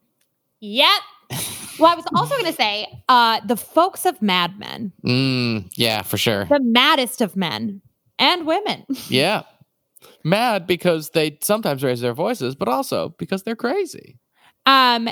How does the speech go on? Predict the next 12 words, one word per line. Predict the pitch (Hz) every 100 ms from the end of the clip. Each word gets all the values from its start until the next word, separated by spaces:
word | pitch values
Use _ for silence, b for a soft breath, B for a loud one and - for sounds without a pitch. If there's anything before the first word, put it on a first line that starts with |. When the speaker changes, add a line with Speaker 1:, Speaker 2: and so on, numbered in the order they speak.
| -
Speaker 1:
yes, | 247 320 -
they | 247 320
never, | 294 254 285 330 403 - 349
every | 381 508
single | 480 403
episode | 311 311 320
of | 277
that | 254
show, | - 190 170 b b _ _ _ _ _ _ -
they | 392
could | 453
be | -